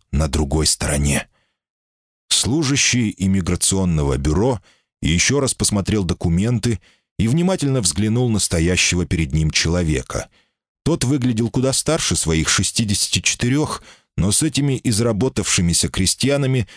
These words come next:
никогда не угадаешь. Ему могло быть и шестьдесят, и сто лет. «В каком году вы родились?» По другую сторону стола переводчик прокричал вопрос в ухо старика.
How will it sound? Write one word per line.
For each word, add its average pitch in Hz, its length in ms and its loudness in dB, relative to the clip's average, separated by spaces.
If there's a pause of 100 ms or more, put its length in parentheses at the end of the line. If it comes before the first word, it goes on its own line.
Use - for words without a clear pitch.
(140)
никогда 139 400 0
не 123 100 2
угадаешь. 73 760 0 (340)
Ему 85 240 2
могло 92 280 0
быть 82 260 -4
и 127 100 0
шестьдесят, 73 920 0 (200)
и 87 120 2
сто 90 440 0
лет. 80 400 -2 (760)
«В - 100 -12
каком 139 380 0
году 165 300 0
вы 151 140 2
родились?» 156 640 0 (640)
По 80 100 0
другую 92 380 0
сторону 98 400 0
стола 95 420 0
переводчик 92 640 -2
прокричал 90 560 -2
вопрос 82 500 -2
в 78 120 0
ухо 95 200 0
старика. 82 600 -2